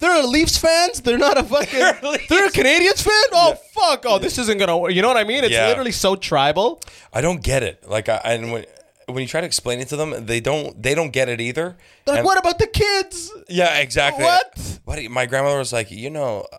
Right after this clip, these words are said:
Speaker 2: I was, uh, nineteen when I had, uh, your mother."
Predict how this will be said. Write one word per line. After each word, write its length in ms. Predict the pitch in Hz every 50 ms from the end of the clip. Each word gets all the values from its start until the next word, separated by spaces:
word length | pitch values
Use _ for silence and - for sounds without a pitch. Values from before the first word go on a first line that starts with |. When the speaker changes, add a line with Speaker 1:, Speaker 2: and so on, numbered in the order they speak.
| - - -
Speaker 2:
I 100 | 120 127
was, 340 | 117 107 98 87 82 90
uh, 460 | 92 87 87 85 82 82 82 78 64 - _ _ _ _ _ -
nineteen 800 | 95 104 120 143 139 113 - - 147 156 127 92 - - - _ _ _ _ _ _ _ _ _ _ _ _ _ _ _ -
when 220 | - - 98 95
I 60 | 95 95
had, 280 | 95 107 98 98 82
uh, 180 | 85 85 82 - - - _ _ -
your 240 | 92 95 95 95 95
mother." 480 | 98 90 87 87 80 73 82 85 92